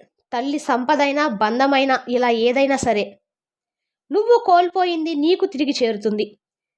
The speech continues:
నా మీద నమ్మకంతో ఉండు. అన్నిటినీ నీకు తిరిగి చేర్చేలా నీ తల్లి నేను చెప్తున్నాను.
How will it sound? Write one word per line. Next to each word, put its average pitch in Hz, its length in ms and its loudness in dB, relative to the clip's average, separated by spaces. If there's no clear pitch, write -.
నా 254 180 0
మీద 277 220 0
నమ్మకంతో 240 600 -2
ఉండు. 226 220 0
అన్నిటినీ 311 580 0
నీకు 294 260 0
తిరిగి 269 340 -2
చేర్చేలా 254 520 0
నీ 233 200 -4
తల్లి 269 300 -2
నేను 240 220 0
చెప్తున్నాను. 226 540 -2